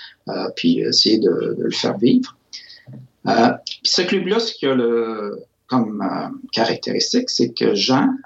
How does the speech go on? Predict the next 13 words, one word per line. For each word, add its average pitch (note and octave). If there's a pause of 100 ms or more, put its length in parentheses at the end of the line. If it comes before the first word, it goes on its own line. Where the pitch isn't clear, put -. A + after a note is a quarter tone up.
(240)
a C#3
toujours F3
voulu D3+
que C#3+
ce C3
club-là A#2
soit A#2+
un A#2
club, -
euh, -
généraliste, G2+
c'est-à-dire G2+
que -